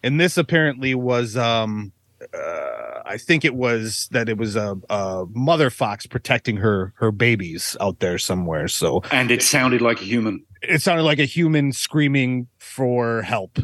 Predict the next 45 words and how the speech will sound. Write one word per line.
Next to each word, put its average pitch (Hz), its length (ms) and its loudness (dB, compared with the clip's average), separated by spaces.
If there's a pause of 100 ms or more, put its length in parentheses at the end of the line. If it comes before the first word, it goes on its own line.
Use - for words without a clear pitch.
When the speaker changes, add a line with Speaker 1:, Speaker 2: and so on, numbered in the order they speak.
Speaker 1:
It 107 160 -6
was 107 500 -6 (160)
terrifying. 87 680 -4 (1000)
Speaker 2:
Now, 143 380 0
down 185 240 -2
in 160 100 2
New 156 80 0
York 131 240 0
City, 107 600 -4 (920)
it 135 160 0
would 131 120 2
have 117 80 -2
been 123 180 2
a 120 40 2
human 113 360 0
screaming 113 380 0
Speaker 1:
Screaming 147 280 2
for - 140 0
help. - 300 2
Speaker 2:
<laughs> 392 160 -4
So - 160 0 (200)
you 160 100 2
know 185 180 2
where 170 160 4
you 127 200 4
are. 87 120 0 (100)
Speaker 1:
<laughs> 269 360 -2
Yeah, 139 280 2
right, 165 340 2 (260)
<laughs> 285 180 2
right. 285 140 4 (300)
In 190 120 4
New 208 80 6
York, 214 380 2
somebody 214 400 0
is 269 140 0
screaming 180 380 -2
for 165 140 0
help. 156 260 2 (400)
Uh, 143 340 2
out 143 180 -2
here, 127 300 0
it's 120 160 -4
a 117 60 -4
fox - 640 -2